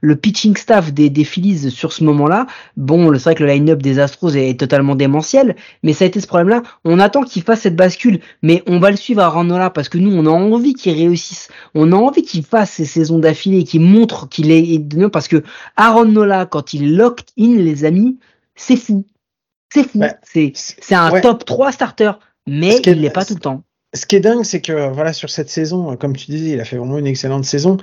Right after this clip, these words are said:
Speaker 2: Et le début des playoffs, et franchement, c'est, il fait un super début, quoi. Et, euh, quand arrive le, le World Series, on se dit, putain, il n'y a pas eu de collapse, il a bien tenu la baraque et tout machin. Et là, tu sais, t'as le premier match où tu te dis, bon,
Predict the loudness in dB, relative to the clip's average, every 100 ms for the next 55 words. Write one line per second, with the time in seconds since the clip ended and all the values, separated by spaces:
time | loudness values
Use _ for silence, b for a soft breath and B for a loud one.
0 | B B B -2 0 0 0 2 2 2
1 | 0 -2 -2 -4 0 -2 -2 -8 -8 -6
2 | -6 -10 -10 -6 -6 -6 -10 -20 -18 -16
3 | -12 -10 -8 -8 -4 -2 -2 -4 -4 0
4 | 2 2 0 -2 -4 -2 -2 0 0 0
5 | -2 -6 -6 -4 -2 -2 -4 -2 -2 -2
6 | -2 -2 -4 -6 -6 -4 -4 -4 -4 -6
7 | -8 B B B B _ 0 2 2 0
8 | 0 0 -2 -2 0 2 0 -2 -8 -12
9 | -12 -12 -8 -8 -4 0 0 0 -4 -6
10 | -10 -12 -16 -12 -10 -10 -8 -8 -10 -10
11 | -8 -6 -6 -8 -10 -8 -8 -10 -6 -4
12 | -2 -2 -2 -6 -12 -8 -6 -2 0